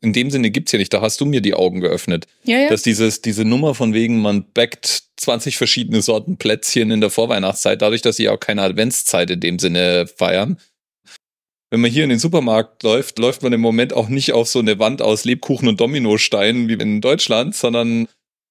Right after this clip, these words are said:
Speaker 1: es ist eigentlich ein ganz normaler Supermarktbetrieb ohne groß Weihnachtszeugs.
Speaker 2: Ja, muss man irgendwie suchen.
Speaker 1: Dafür gibt's
Speaker 2: <clears throat>
Speaker 1: Weihnachtsläden.
Speaker 2: Das, ich hab das gestern zu meiner Freundin so gesagt, das ist wie so ein,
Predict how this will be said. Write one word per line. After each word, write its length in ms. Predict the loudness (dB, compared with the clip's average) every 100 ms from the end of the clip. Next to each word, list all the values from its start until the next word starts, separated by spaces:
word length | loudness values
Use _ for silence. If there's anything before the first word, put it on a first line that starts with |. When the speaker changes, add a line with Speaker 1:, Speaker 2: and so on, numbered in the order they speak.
| _
Speaker 1:
es 180 | -4 -2
ist 80 | 0
eigentlich 260 | 0 -4 -2
ein 40 |
ganz 180 | -2 0
normaler 320 | 0 2 0
Supermarktbetrieb 920 | 0 0 0 -2 -2 -4 0 -2 -2 -2
ohne 260 | 0 2
groß 320 | 0 0 0 2
Weihnachtszeugs. 1400 | 0 0 -2 -4 -4 -4 -6 -4 -2 0 -2 -4 -4 -10 _ _ _ _ _
Speaker 2:
Ja, 280 | -4 0 0
muss 240 | 0 -4 -2
man 220 | -2 0
irgendwie 500 | -2 -4 -4 -6 -8 -8
suchen. 500 | -4 -2 -2 -4 -8 _ _
Speaker 1:
Dafür 200 | -4 0
gibt's 180 | 0 0
Speaker 2:
<clears throat> 0 |
Speaker 1:
Weihnachtsläden. 720 | 0 2 2 2 0 -2 -6 -12 _ _ _ _ _ -6
Speaker 2:
Das, 200 | -4 0
ich 180 | 0
hab 100 | 0
das 180 | 0 -2
gestern 280 | -2 -2 -2
zu 100 | 0
meiner 260 | 0 0 -2
Freundin 340 | -2 -2 0
so 140 | 0 0
gesagt, 320 | 0 -2 -2
das 120 | -6
ist 80 | -4
wie 140 | -2
so 120 | 0
ein, 160 | 0 -2